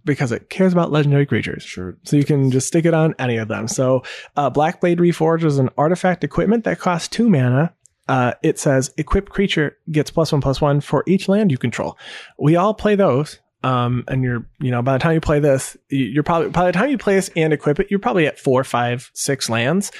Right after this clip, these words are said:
Speaker 1: Um, it has equip creature, equip creature for seven,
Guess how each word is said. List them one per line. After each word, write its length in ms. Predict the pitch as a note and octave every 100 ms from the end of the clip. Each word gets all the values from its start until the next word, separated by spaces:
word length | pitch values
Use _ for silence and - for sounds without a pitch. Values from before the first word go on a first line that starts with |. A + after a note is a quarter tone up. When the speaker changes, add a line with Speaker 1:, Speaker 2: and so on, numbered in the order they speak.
| - - -
Speaker 1:
Um, 360 | C3 B2+ B2+ A#2+ - -
it 80 | -
has 300 | D#3+ E3 D3+ -
equip 300 | - A3+ -
creature, 580 | G3+ F#3+ F#3 F3 E3+ _ _ _ -
equip 560 | D3+ G3+ E3+ _ _
creature 500 | - A3 G#3+ B3 B3 -
for 160 | - F#3+
seven, 560 | - E3 B2+ B2 C3